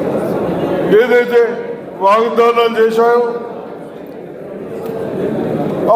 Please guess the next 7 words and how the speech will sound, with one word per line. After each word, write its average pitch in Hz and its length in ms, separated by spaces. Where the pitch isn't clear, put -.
వాగ్దానాలన్నీ 240 840
పోయిన 254 320
ప్రభుత్వాలు 247 640
అలా 233 140
స్వార్థాల 247 640
కొరకు 240 340
మన 233 140